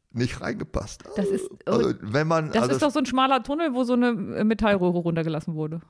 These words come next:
Speaker 1: Ja, so eine, die Dahlbusch-Bombe sah tatsächlich aus wie so eine Bombe.
Speaker 2: Dahlbusch-Bombe?
Speaker 1: Dahlbusch ist der Erfinder dieser Bombe.
Speaker 2: Ach was.
Speaker 1: Ja. Und da sind die, mussten die rein und ganz eng und dann wurden sie rausgezogen. Die wurde dann durch diesen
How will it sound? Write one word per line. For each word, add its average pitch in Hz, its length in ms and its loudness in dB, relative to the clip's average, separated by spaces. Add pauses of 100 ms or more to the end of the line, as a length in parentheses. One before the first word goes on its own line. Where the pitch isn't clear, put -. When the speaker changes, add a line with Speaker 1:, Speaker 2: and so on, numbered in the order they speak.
(140)
Speaker 1:
Ja, 117 140 4
so 117 80 0
eine, 110 140 0
die 104 100 -4
Dahlbusch-Bombe 123 680 0
sah 104 160 2
tatsächlich 107 400 -2
aus 107 180 0
wie 98 40 -2
so 92 100 -2
eine 90 140 0
Bombe. 80 100 0
Speaker 2:
Dahlbusch-Bombe? 220 1080 2
Speaker 1:
Dahlbusch 104 360 -2
ist 95 140 -8
der 82 60 -4
Erfinder 85 360 -4
dieser 78 220 -8
Bombe. 170 220 -4
Speaker 2:
Ach 160 60 -8
was. 151 260 -6 (120)
Speaker 1:
Ja. 80 160 -8 (1080)
Und - 280 -6
da 107 160 4
sind 120 180 -2
die, 117 100 2
mussten 113 260 0
die 98 80 4
rein 127 440 0
und 104 220 -10
ganz 113 280 -8
eng 147 320 -8 (280)
und 101 220 -8
dann 98 180 -4
wurden 104 180 -4
sie 101 80 -6
rausgezogen. 95 720 -4
Die 82 120 -4
wurde 98 200 -2
dann 95 140 -2
durch 90 120 -8
diesen 90 500 -8